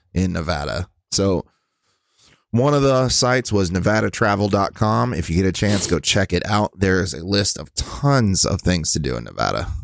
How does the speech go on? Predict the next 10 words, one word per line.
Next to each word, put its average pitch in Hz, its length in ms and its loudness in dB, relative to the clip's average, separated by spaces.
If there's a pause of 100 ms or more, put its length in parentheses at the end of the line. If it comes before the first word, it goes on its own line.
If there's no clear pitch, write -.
(280)
and, 69 300 -4
uh, 50 120 -2 (100)
you 101 140 2
will 87 140 0
not 82 280 -2
be 76 80 -8
disappointed, - 640 -6 (140)
I 57 120 0
assure 50 520 -2
you. - 180 -6